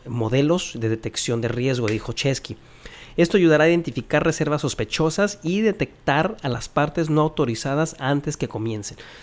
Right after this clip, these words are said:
Muy importante porque, eh, precisamente si hay procedimientos se pueden, eh, aminorar esos, esas situaciones en lugar de que escalen de tamaño y que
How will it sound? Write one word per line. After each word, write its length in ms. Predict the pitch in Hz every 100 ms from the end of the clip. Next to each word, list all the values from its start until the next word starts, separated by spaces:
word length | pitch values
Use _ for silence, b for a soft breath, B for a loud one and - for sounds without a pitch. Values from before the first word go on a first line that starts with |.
| B B
Muy 80 | 202
importante 500 | 214 135 147 156 160
porque, 360 | - - - 92 B B B B B B -
eh, 360 | 107 113 107
precisamente 640 | - 139 - 156 143 151 - - - - - - - - 139
si 180 | - 127
hay 120 | 143
procedimientos 880 | 190 - 135 120 131 123 151 156 -
se 140 | -
pueden, 440 | - 127 123 135 139 B B B - -
eh, 440 | 147 127 107 95 - -
aminorar 580 | 120 123 120 131 127 - - -
esos, 400 | 127 - - -
esas 240 | 120 147
situaciones 800 | - - 135 113 101 147 120 107
en 100 | 110
lugar 220 | 107 113
de 100 | 120
que 80 | 110
escalen 480 | - - 120 127 117
de 80 |
tamaño 380 | 110 107 113 123
y 20 |
que 140 | 110